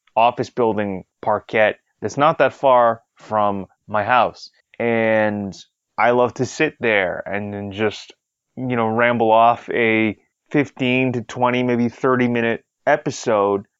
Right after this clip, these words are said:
for you guys. Because to be quite honest with you, yes, I have a production background. I've worked in radio, television, media, and entertainment most of my life.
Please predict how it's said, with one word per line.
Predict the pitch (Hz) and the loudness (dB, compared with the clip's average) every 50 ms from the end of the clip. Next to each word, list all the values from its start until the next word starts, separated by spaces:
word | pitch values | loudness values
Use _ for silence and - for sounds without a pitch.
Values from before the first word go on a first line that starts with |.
| _ _ | _ _
for | - - 127 120 113 | -10 -4 -2 0 0
you | 110 104 107 101 | 0 -2 -2 0
guys. | 104 98 98 98 98 95 | 0 2 2 2 0 -2
Because | 107 117 117 - 139 135 131 123 120 - _ _ _ _ - | -4 -6 -4 0 0 0 0 -2 -4 -10 _ _ _ _ -8
to | - 143 | -6 -4
be | 135 160 190 175 | -2 -2 -2 -2
quite | - 175 180 165 | 0 0 0 2
honest | 151 156 170 180 180 165 - | 2 0 0 0 -2 -4 -4
with | - 180 180 160 | -6 -6 -4 0
you, | 185 185 185 180 | 0 2 2 0
yes, | 165 147 131 139 139 143 143 135 - - - - - _ _ _ - | 0 -2 2 2 4 4 2 0 -2 -12 -16 -16 -20 _ _ _ -2
I | 113 110 110 110 107 | 0 0 2 2 2
have | 104 104 104 110 113 110 107 104 98 | 0 0 0 2 2 2 2 2 0
a | 101 107 104 101 101 92 - _ _ _ | 0 -2 -2 -2 -4 -6 -8 _ _ _
production | - - 101 98 98 98 - - - 123 117 113 | -16 -6 -2 -2 -2 -2 -2 -6 -6 -6 -4 0
background. | 110 110 107 107 104 - - 110 107 107 107 104 104 101 | 2 2 2 2 0 -2 -4 -2 0 0 0 0 -2 -2
I've | 98 90 | -4 -4
worked | 98 104 101 - - | -4 -6 -6 -6 -8
in | 95 | -6
radio, | 101 104 107 107 110 107 104 101 101 | -4 -2 0 0 2 2 2 0 -2
television, | 95 - - 110 104 101 101 101 101 95 101 98 98 95 - _ _ _ - | -4 -6 -4 -4 -2 -2 -2 -4 -4 -4 -8 -12 -12 -14 -16 _ _ _ -8
media, | 110 113 113 110 110 110 107 104 101 101 | -6 -4 -2 -2 0 0 0 0 0 -2
and | 101 101 | -2 -4
entertainment | 101 101 98 98 92 - 117 113 110 107 98 | -4 -6 -6 -10 -10 -8 -6 -6 -4 -4 -4
most | 95 104 104 95 - - | -4 -4 -4 -6 -8 -10
of | 107 98 | -8 -4
my | 104 101 101 | -2 -2 0
life. | 104 127 135 139 - 120 110 101 - - | 2 2 4 4 4 2 0 -2 -6 -12